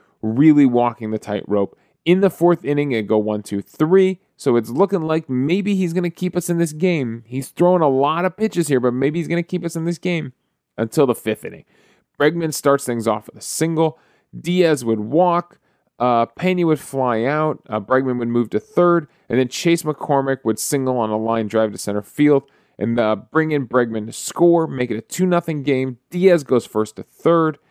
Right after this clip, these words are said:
Uh, Sandlin would come in in relief at this point. So these are inherited runners now. He gets Dubon to fly out to right field. They don't test Nolan Jones's arm. I did notice that.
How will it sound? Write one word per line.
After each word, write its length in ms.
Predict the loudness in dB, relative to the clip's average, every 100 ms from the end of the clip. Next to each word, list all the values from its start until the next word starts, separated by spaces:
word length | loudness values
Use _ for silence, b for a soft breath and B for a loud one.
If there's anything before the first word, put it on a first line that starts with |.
| _ _ _ _
Uh, 180 | -2 -2
Sandlin 640 | -2 -4 -4 -2 0 0
would 140 | -2 -6
come 280 | -4 -4 -2
in 220 | 0 0
in 120 | 0
relief 380 | 0 2 2 0
at 100 | -6
this 140 | -12
point. 340 | -14 -12 -12 -14 _ _ _
So 160 | 2
these 180 | 4 4
are 120 | 2
inherited 600 | -2 -6 -2 2 2 2
runners 360 | 0 0 -2 -4
now. 320 | -8 -8 -10 b b
He 120 | -6 2
gets 220 | 2 2
Dubon 500 | 0 2 2 0 -2
to 60 |
fly 320 | -6 -4 -2 0
out 120 | -2
to 100 | -4
right 200 | -8 -10
field. 500 | -10 0 4 4 2
They 100 | -2 -4 -8
don't 380 | 0 0 0 -4
test 320 | -4 -4 -2
Nolan 360 | 0 2 2 0
Jones's 400 | 0 -2 -2 -8
arm. 420 | -6 -4 -4 -8 -10
I 120 | -10
did 340 | -8 -6 -4
notice 360 | 0 2 0 -2
that. 320 | -2 -4 -6